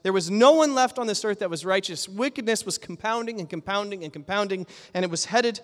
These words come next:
the world was headed into absolute destruction. And there was one man that was righteous. His name was Noah. And that one man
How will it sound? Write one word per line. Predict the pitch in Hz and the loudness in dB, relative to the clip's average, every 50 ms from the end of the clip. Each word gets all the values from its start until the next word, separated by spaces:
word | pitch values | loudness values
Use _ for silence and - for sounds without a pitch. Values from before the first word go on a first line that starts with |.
| - - - - | -18 -20 -18 -6
the | - 185 | -6 0
world | 185 220 254 262 | 6 6 6 6
was | 233 226 - | 6 2 0
headed | 220 233 220 202 | 0 -2 0 0
into | 208 196 214 - 180 | -2 -2 -2 -2 0
absolute | 196 214 214 - - 214 208 208 - - | 0 0 -2 -4 -6 -6 -6 -6 -6 -10
destruction. | 175 175 - - - 175 165 - - - - 120 127 - _ _ _ _ _ - - - | -8 -8 -6 -4 -2 -4 -4 -4 -8 -14 -14 -16 -16 -18 _ _ _ _ _ -20 -8 -4
And | 175 190 | -2 0
there | 185 | 2
was | 190 165 | 0 0
one | 185 214 269 302 330 302 294 | 2 6 8 10 10 10 8
man | 285 285 269 233 170 135 135 139 - - - - - | 8 6 4 4 2 0 -4 -10 -14 -18 -20 -18 -8
that | 180 180 175 | -4 -4 -4
was | 170 160 165 | -4 -4 -2
righteous. | 175 170 160 151 - 147 - | 0 0 0 0 -4 -6 -6
His | - 151 - | -6 -8 -6
name | 170 175 180 185 190 190 190 190 _ _ - - _ _ - | -6 -4 -4 -4 -4 -6 -6 -10 _ _ -20 -20 _ _ -6
was | 156 165 151 160 | -4 -4 -2 -2
Noah. | 165 170 160 160 | 0 0 0 0
And | 160 165 180 | 0 0 2
that | 196 220 220 220 | 2 2 2 0
one | 208 226 247 262 262 247 | 0 0 2 2 2 0
man | 240 233 233 220 196 160 139 120 | -2 0 0 0 -2 -4 -6 -10